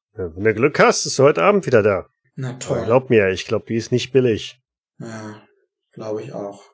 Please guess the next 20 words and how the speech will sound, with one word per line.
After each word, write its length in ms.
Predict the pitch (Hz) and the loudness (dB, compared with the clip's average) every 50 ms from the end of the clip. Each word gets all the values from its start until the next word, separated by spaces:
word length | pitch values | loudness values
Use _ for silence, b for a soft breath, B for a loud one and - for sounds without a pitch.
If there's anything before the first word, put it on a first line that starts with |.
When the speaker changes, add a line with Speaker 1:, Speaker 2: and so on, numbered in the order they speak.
| _ _ _ | _ _ _
Speaker 1:
Sagt 360 | _ - - 120 107 - - 113 | _ -8 -6 -6 -6 -6 -4 -2
er 180 | 107 107 104 | -2 -2 -2
und 120 | 101 98 - | -2 -4 -6
schaut 340 | - - 110 107 107 - | -6 -4 -2 -2 -2 -4
euch 240 | - 123 107 - - | -6 -8 -8 -8 -6
beide 240 | - 107 104 104 107 | -6 -4 -4 -4 -4
einmal 240 | 110 113 107 104 101 | -4 -6 -6 -6 -6
so 380 | 101 104 104 104 101 90 _ _ _ _ - | -4 -4 -4 -6 -6 -8 _ _ _ _ -18
von 100 | 110 - | -12 -8
oben 180 | - 104 104 | -8 -6 -6
nach 80 | 104 107 | -4 -4
unten 360 | 113 107 - _ 113 101 - | -6 -6 -8 _ -12 -10 -8
an. 300 | - 110 113 110 104 - _ _ _ _ _ _ | -6 -6 -6 -6 -8 -12 _ _ _ _ _ _
Speaker 2:
Hm, 360 | - 135 131 127 131 131 - - | -8 -6 -6 -6 -8 -10 -12 -12
heute 200 | 120 113 - 107 | -12 -12 -10 -8
Abend 260 | 107 120 123 135 131 | -6 -6 -4 -4 -6
ist 140 | 123 - 127 | -8 -8 -8
ein 60 | 120 | -8
bisschen 240 | 120 120 - 120 113 | -8 -8 -8 -10 -10
spät. 680 | - - - - 123 123 120 107 - - - - - | -10 -10 -8 -6 -4 -4 -4 -4 -6 -10 -14 -18 -20